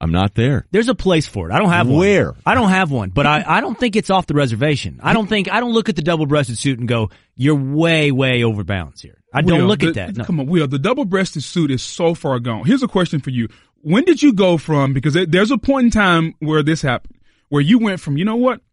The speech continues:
Speaker 3: I wanna wear this type of clothing," and then somewhere along the line, you went from, "You know what? I just don't wanna wear sleeves anymore. I wanna wear everything European cut."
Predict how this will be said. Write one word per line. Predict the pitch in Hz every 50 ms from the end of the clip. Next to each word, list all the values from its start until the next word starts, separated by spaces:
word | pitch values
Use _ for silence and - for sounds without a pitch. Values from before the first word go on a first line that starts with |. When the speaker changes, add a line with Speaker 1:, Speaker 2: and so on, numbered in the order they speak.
| _ _ _ _ _
Speaker 3:
I | - 156 208
wanna | 247 240 196 160 143
wear | 131 131 143 151 151 151 151 147 147 143
this | 131 160 156 -
type | - 170 143 151 156
of | 139
clothing," | - 156 151 156 156 143 147 151 151 - - _ _ -
and | 127 143
then | 143 139
somewhere | 131 - - 240 320 330 320 302
along | 285 262 262 262 262 240
the | 214
line, | 196 196 196 180 165
you | 160 214 214
went | 202 185 170 -
from, | 160 165
"You | 185
know | 240 262
what? | 277 277 269 247 _ - _ _ _ _ _ _ _ _ _ _ _ _ _ -
I | -
just | 359 330 -
don't | 196 175 160
wanna | 160 160 151
wear | 147 147 139
sleeves | - - - 175 170 175 170 160
anymore. | 165 151 156 160 160 160 160 151 151
I | 160
wanna | 170 156 151 143 131
wear | 131 131 151
everything | 165 151 151 135 - 156 143 139
European | 143 147 160 160 147 - - 165 151 143 135
cut." | - - 175 165 151 -